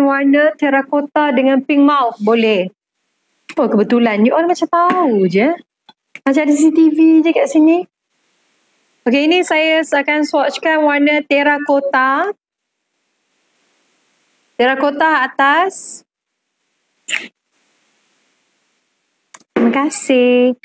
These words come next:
Lawa lah warna bibir. Bukan bibir saya warna bibir. Okey, ini adalah warna brick rose saya pakai tadi. Mauve ya, pink mauve. You all nak pink mauve?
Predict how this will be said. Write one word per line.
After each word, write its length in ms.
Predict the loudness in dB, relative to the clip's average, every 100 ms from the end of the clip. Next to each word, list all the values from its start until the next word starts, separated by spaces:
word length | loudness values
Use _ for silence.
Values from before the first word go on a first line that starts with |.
| -18 -20 -4
Lawa 480 | -2 0 0 0 0
lah 160 | -2 0
warna 240 | 0 0
bibir. 560 | -2 -4 0 2 2 2
Bukan 300 | -2 0 2
bibir 340 | 0 2 0
saya 320 | 0 0 2
warna 320 | 0 0 -2
bibir. 400 | 0 0 2 0 -2 _ -20 _ _ _ _ _
Okey, 320 | -2 0 2 2
ini 240 | 2 0
adalah 400 | -2 -2 0 0 0
warna 500 | -2 0 0 -2 -4 _ _ _ _ _ _ _ _ _ _ _ _ _ _ _
brick 480 | 2 2 0 -6 -6
rose 460 | 0 2 2 0 -2
saya 80 | -4
pakai 180 | -2 -2
tadi. 260 | 2 2 2
Mauve 540 | 2 0 0 -2 -2
ya, 160 | -4 -4
pink 260 | -2 0
mauve. 380 | 2 0 -2 -6 -2
You 100 | 0
all 80 | 2
nak 240 | 0 -2
pink 220 | -2 2
mauve? 320 | 2 0 -4